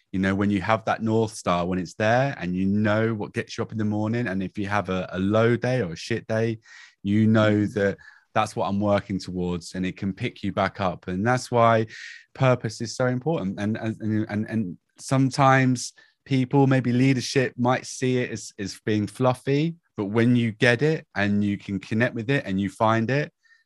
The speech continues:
Speaker 1: everything else just makes sense.
Speaker 2: Yes, a thousand percent. And I think that when I, because again, I'm first generation, and so I have had,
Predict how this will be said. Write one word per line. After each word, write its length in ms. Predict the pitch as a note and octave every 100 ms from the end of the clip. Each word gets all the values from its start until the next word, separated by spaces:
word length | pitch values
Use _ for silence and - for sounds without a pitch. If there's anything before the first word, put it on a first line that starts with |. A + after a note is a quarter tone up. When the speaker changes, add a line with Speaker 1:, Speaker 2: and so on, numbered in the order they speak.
| _ _ -
Speaker 1:
everything 380 | G2+ G2+ G#2
else 220 | G2 F#2 -
just 160 | -
makes 200 | F#2 E2
sense. 480 | - G2+ D#2+ - - _ _ _ _ -
Speaker 2:
Yes, 320 | G#2+ G2 - - _ _ _ -
a 100 | G#2+
thousand 400 | - F#2 F2+ F#2
percent. 560 | - - - F2 F2 E2
And 360 | - F2+ F2 E2+ - - -
I 120 | G2
think 260 | G#2 G2+ -
that 320 | F#2 F2+ E2+ -
when 640 | F2 G2 G#2 G#2+ A2 A2 F2 -
I, 560 | F#2 F2+ F2+ F2+ F2+ F2 - - -
because 240 | A2+ A2
again, 200 | G#2+ G#2
I'm 120 | E2 A#2
first 280 | A#2+ A2+
generation, 600 | - G#2 F2+ F2 - G2
and 160 | F#2+ E2+
so 200 | F#2 F2
I 100 | F2+
have 200 | F#2 F#2+
had, 280 | F#2 F2+ F2+